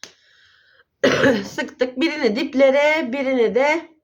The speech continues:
uçlara sıkıyoruz. Şöyle yapıyorum. Ve tekrardan tarıyorum. Bunu dün, bugün,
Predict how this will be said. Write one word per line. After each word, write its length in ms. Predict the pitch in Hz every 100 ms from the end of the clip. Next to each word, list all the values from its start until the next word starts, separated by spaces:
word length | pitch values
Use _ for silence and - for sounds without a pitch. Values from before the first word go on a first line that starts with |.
| _ _ _ _ _ _ _ _ _ -
uçlara 480 | 233 233 240 233 240
sıkıyoruz. 800 | - - 165 160 208 254 - - _ _ _ _ _ _
Şöyle 520 | _ - - - - - _ _ - _ _ _ _ _ _ _ - - - - -
yapıyorum. 1000 | 202 220 - 165 147 143 180 294 403 - _ _ _ _ _ _
Ve 640 | - 208 220 233 240 262 269 -
tekrardan 840 | - 196 - 165 160 175 247 294 -
tarıyorum. 1120 | - 214 190 180 170 165 165 170 170 180 175 - - - - - -
Bunu 380 | 311 339 415 - 240
dün, 500 | 330 339 330 240 240
bugün, 520 | 277 285 349 339